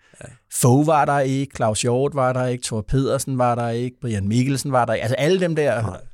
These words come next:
Speaker 1: Thul-, Christian
Speaker 2: Thulesen
Speaker 1: Thulesen
Speaker 2: Dahl var der
Speaker 1: Dahl
Speaker 2: selvfølgelig.
Speaker 1: var der heller
Speaker 2: Nej.
Speaker 1: ikke.
Speaker 2: Nej.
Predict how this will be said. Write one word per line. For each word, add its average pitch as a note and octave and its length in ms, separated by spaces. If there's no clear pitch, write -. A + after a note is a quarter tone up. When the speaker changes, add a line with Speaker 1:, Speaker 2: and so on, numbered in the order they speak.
Speaker 1:
Thul-, A2 240
Christian A2 300
Speaker 2:
Thulesen F#2+ 360
Speaker 1:
Thulesen - 0
Speaker 2:
Dahl G#2+ 100
var G#2+ 80
der C3+ 60
Speaker 1:
Dahl C#3+ 100
Speaker 2:
selvfølgelig. G2 320
Speaker 1:
var A2 80
der G2 160
heller C3+ 300
Speaker 2:
Nej. B2+ 80
Speaker 1:
ikke. B2+ 160
Speaker 2:
Nej. F#2+ 80